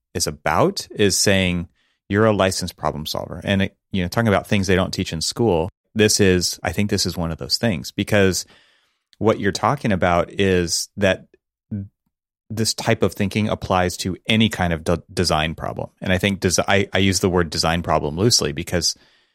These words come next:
i-, if you're a problem solver, right, it doesn't have to just be design, uh, but it does fit into so many other places. And I think that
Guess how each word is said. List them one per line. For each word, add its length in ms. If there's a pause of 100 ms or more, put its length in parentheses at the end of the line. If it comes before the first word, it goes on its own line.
(380)
i-, 160
if 160
you're 160
a 60
problem 440
solver, 540
right, 160
it 80
doesn't 220
have 220
to 80
just 240
be 120
design, 800 (280)
uh, 180
but 380 (240)
it 140
does 260
fit 280
into 460
so 460
many 320
other 220
places. 640 (560)
And 120
I 100
think 420 (1040)
that 260